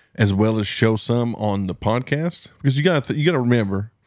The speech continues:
you do YouTube viewers, this is a podcast. <laughs> It's, it's primarily, like, about the audio. <coughs> Like, if, if I'm gonna, I get a new gun, we'll talk about it here, and then I'll,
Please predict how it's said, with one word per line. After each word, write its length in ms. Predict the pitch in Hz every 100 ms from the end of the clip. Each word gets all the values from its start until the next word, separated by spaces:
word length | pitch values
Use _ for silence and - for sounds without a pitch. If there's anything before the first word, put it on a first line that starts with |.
| -
you 160 | 113
do 260 | 104 110 104
YouTube 460 | 113 117 - 98 92
viewers, 400 | 95 92 95 - _ _ _ - - _ _ _ -
this 120 | 139
is 140 | 175
a 20 | 131
podcast. 540 | 127 117 - - - _ _
<laughs> 80 | - - - 131
It's, 260 | - - -
it's 140 | 101
primarily, 560 | - 139 131 123 113 98
like, 240 | 92 85
about 180 | 92 92
the 80 | 85
audio. 380 | 87 85 73 - _ _ _ _ _ _ _ _ _ _ _ _ -
<coughs> 460 | 240 330 226 104 92 _ _ _ _ _ _ _ _ _ - -
Like, 200 | 101 101
if, 100 | 90
if 400 | 110 90 98 98
I'm 160 | 104 117
gonna, 300 | 107 92 87 - -
I 80 | 110
get 160 | 113
a 60 | 107
new 160 | 101
gun, 220 | 90 92 - _ _ _ _ _ _ _ _ _ - - _ _ _ _ _ _
we'll 220 | 131 107
talk 240 | - 131
about 260 | 127 123 120
it 40 |
here, 340 | 110 113 123 147 _ _ _ _ _ _ _
and 140 | 110 107
then 120 | 117
I'll, 360 | 107 104 90